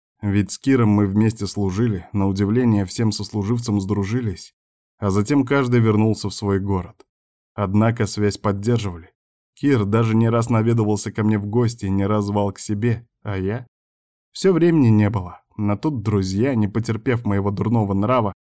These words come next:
отправили развеяться, взяв все дела под свой контроль. Не пожалел нисколько. Лишь разочарованно вздохнул, что из-за занятости пропустил свадьбу Кира, женившегося на своей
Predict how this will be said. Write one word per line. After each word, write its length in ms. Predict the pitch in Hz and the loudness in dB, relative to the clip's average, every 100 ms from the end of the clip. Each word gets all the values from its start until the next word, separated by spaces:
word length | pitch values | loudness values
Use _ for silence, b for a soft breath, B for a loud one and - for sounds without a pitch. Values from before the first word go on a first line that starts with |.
| _ _ | _ _
отправили 520 | 151 - 160 143 131 | -8 -2 0 2 2
развеяться, 640 | 131 135 131 135 104 90 95 | 2 0 0 0 0 -2 -6
взяв 320 | 95 104 98 | -2 -2 -2
все 180 | - 107 | -2 -2
дела 260 | 101 104 107 | 0 0 0
под 180 | 95 | -4
свой 200 | - 101 | -4 -6
контроль. 440 | 95 98 92 92 - _ _ _ _ _ - | -4 -8 -8 -10 -14 _ _ _ _ _ -2
Не 140 | 107 | -2
пожалел 420 | 107 120 117 117 110 | 0 0 2 2 4
нисколько. 640 | 113 113 113 92 - - _ _ _ _ _ _ | 2 0 -4 -4 -8 -20 _ _ _ _ _ _
Лишь 320 | 104 120 120 - | 2 2 2 -2
разочарованно 800 | 107 101 101 110 110 104 101 | -2 0 0 0 0 2 0
вздохнул, 640 | 95 139 104 113 117 95 92 | 0 -4 -4 2 2 2 -2
что 180 | - 95 | -6 -4
из-за 300 | 95 101 98 | -2 -2 -2
занятости 600 | 110 113 101 98 - 98 | 0 0 0 -6 -10 -6
пропустил 520 | 101 101 101 113 110 | -6 -6 -6 -4 -6
свадьбу 420 | 104 107 107 110 | -4 -4 -2 -4
Кира, 360 | 113 127 101 92 | -2 -2 -2 -4
женившегося 680 | 98 101 92 95 92 95 | -4 -4 -4 -8 -6 -4
на 100 | 98 | -4
своей 400 | 95 101 101 104 | -4 -4 -4 -4